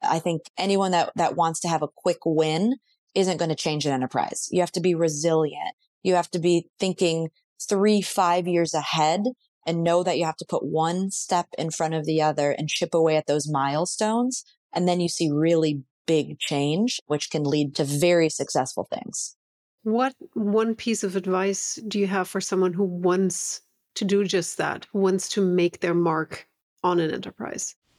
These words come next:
Speaker 1: Don't do it alone. While you're making your mark as an individual, it's really important to collaborate with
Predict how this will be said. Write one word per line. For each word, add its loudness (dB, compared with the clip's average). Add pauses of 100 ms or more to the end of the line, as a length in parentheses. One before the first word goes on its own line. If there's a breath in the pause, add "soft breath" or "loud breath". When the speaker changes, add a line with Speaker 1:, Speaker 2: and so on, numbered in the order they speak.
(200)
Speaker 1:
Don't -2
do 0
it 0
alone. -4 (360)
While 2
you're 2
making 2
your 2
mark 0
as 0
an -4
individual, 0 (540)
it's -4
really 2
important -2
to -2
collaborate 2
with -4